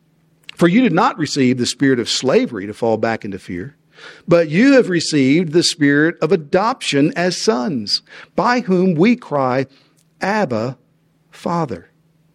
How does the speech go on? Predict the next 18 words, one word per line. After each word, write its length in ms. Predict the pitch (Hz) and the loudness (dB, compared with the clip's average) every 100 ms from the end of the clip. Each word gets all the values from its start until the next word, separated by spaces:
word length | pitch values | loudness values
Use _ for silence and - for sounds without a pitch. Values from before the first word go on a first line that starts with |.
| _ _ _ _ - | _ _ _ _ -8
Now, 280 | 123 117 143 | -6 -6 -6
Paul 400 | 131 120 110 - _ - | -2 -2 -4 -10 _ -8
makes 280 | 127 110 | -4 -4
this 160 | 131 104 | -4 -4
point 320 | - 113 139 _ _ _ _ _ - | -2 -2 -2 _ _ _ _ _ -8
the 80 | |
same 240 | - 135 113 | -4 -2 -2
way 180 | 107 123 | -2 -2
that 120 | 110 | 0
he 240 | 110 110 _ - | -2 -6 _ -8
makes 240 | 117 117 | -6 -4
so 120 | - 131 | 0 2
many 200 | 160 202 | 2 0
points 400 | - 107 104 120 | -4 -8 -8 -6
in 80 | |
his 160 | 110 107 | -6 -2
letters. 320 | 110 110 143 | -2 -2 -2
He 220 | 107 104 | -2 -4